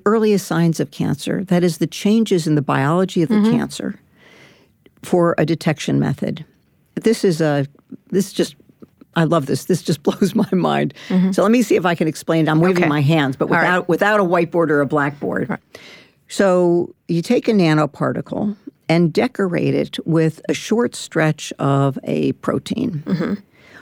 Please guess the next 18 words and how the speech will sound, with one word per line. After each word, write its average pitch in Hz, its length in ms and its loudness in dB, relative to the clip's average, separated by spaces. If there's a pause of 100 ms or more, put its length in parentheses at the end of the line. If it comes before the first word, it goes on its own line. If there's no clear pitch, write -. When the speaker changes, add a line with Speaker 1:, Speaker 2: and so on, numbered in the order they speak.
(140)
Speaker 1:
One 240 140 2
of 247 80 0
the 208 100 2
hallmarks 196 600 0
of 139 120 -4
many 180 220 4
diseases 151 760 -4 (260)
is 175 160 2
they 180 160 2
make 190 260 2 (140)
disease-specific - 1900 -2
processes 165 800 -2 (420)
and 156 160 4
disease-specific 170 1400 -2 (100)
enzymes. 143 600 -2 (480)
An 262 140 2
enzyme 208 800 0 (840)
is 170 460 2